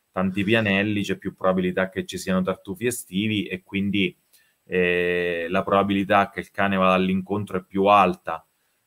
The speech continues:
eh, piuttosto che andare a bianchetto, andare a altri tipi di tartufi che, che non fanno, che non fanno pianelli. Dico tu-, tartufo nero estivo perché negli anni in cui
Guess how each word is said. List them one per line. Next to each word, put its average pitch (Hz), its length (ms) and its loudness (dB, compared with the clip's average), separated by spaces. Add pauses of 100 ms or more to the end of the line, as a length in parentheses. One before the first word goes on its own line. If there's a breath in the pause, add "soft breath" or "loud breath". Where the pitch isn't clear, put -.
eh, 78 180 -10
piuttosto 101 680 -2
che 95 920 2
andare 95 380 0
a 95 60 0
bianchetto, 95 840 -2
andare 90 320 0
a 95 60 2
altri 92 280 -2
tipi 92 280 -2
di 90 80 -2
tartufi 92 600 -6
che, 87 720 -2
che - 100 -16
non 87 200 -8
fanno, 90 480 -2
che 90 100 -2
non 87 140 -4
fanno 87 260 -6
pianelli. 80 580 -8 (540)
Dico 104 400 0
tu-, 104 180 0
tartufo 107 500 -2
nero 110 220 4
estivo 113 520 2
perché 95 640 0
negli 98 460 -2
anni 101 340 2
in 98 160 -2
cui 92 800 0